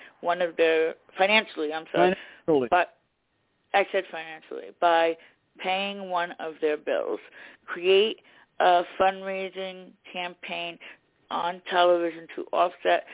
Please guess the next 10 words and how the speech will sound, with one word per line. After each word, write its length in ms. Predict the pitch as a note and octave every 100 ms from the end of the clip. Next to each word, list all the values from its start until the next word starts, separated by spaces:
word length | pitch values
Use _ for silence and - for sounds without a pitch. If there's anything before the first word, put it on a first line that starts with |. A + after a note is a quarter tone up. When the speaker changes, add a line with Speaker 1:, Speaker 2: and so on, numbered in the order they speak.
| - - -
Speaker 1:
the 80 | E3+
cost 340 | - E3+ E3 -
to 80 | - -
keep 160 | F3+ E3 -
people 500 | - E3+ - E3+ E3 - - -
safe 220 | F#3 E3+ E3 -
in 100 | D#3+
their 200 | D#3 -
own 200 | C#3 D3
homes. 420 | F3+ G#3+ E3+ D#2